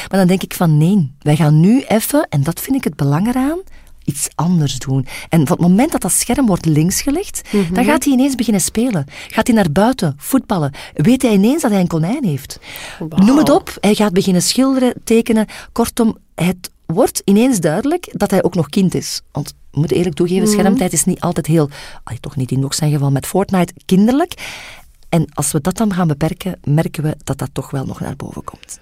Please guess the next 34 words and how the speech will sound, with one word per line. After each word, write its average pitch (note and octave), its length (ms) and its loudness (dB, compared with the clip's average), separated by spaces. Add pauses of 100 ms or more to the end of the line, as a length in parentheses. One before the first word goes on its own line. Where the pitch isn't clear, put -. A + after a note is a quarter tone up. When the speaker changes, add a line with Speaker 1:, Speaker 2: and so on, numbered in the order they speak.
(220)
Speaker 2:
Eh, F#3 220 -2
ik F#3+ 140 -2
kan E3 160 -2
alleen D3+ 200 -2
maar G3+ 120 0
zeggen, A3+ 320 2
vuistje F3 360 2
voor F3 120 0
jou, A3+ 380 4 (100)
topmoeder. D4+ 760 4
Speaker 1:
<laughs> - 680 -2
Speaker 2:
Eh, A3 360 4
ja, C#4+ 220 4
bij D4 120 4
mij, C#4+ 320 2
eh, C4 340 2
ik C4 140 2
ga A#3+ 340 2
schuldig F3 500 0
pleiten. D3 440 0
Ik - 200 -10
ga - 140 -6
er D3+ 140 -4
niet D3+ 160 0
over E3 200 -2
liegen. D3+ 440 0
Ehm, E3 360 -2 (200)
ik - 220 -10
vind E3 140 -8
dat - 80 -12
gewoon D3 340 -12
zo - 140 -8
gemakkelijk. - 1300 -10
Speaker 1:
Mhm. C3 460 0